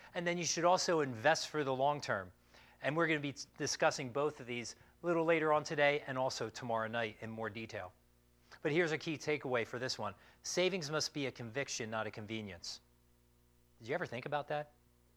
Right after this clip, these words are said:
Savings must be a conviction, not a convenience. It cannot be, "I'll save if there's extra." Rather, it must be, "I must save before I pay my first bill." So our first biblical sequential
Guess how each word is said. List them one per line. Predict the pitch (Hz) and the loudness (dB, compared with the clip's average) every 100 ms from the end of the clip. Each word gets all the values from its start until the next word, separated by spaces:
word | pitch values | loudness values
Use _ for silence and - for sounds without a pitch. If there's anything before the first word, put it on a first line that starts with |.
| _ | _
Savings | - 170 185 139 | 2 2 2 -2
must | 143 - | -2 -2
be | 127 | -6
a | |
conviction, | 117 113 107 151 - | -6 -6 -4 -4 -4
not | 117 117 | -4 -4
a | |
convenience. | 113 113 120 117 98 - - - - | -4 -6 -6 -6 -8 -12 -14 -20 -8
It | 143 | -6
cannot | - 180 202 170 | 2 4 6 4
be, | - 175 147 | 6 6 8
"I'll | 139 | 6
save | 127 - 170 165 160 | 6 4 2 0 0
if | 143 - | -2 0
there's | 127 113 - | 0 0 -2
extra." | 160 160 - - 92 - _ _ _ _ - 143 | 0 0 -4 -8 -10 -12 _ _ _ _ -20 0
Rather, | 131 165 180 165 139 | 10 12 12 8 4
it | 139 | 0
must | 143 139 - - | 0 0 0 -2
be, | 139 127 - - - | -2 -2 -6 -18 -4
"I | - | 0
must | 143 135 - | 2 4 4
save | - 165 170 156 | 4 4 2 0
before | 131 - 139 123 | -6 -6 0 2
I | 113 | 0
pay | - 127 | -4 -8
my | 117 107 | -6 -8
first | - 107 - | -6 -6 -6
bill." | 110 95 - _ _ _ _ _ _ _ _ _ _ _ _ _ _ _ _ _ - | -8 -8 -12 _ _ _ _ _ _ _ _ _ _ _ _ _ _ _ _ _ -2
So | - | 8
our | 156 | 8
first | - 208 - | 10 6 8
biblical | 202 185 175 180 | 4 4 2 0
sequential | - 165 180 156 185 175 | -2 0 0 2 2 2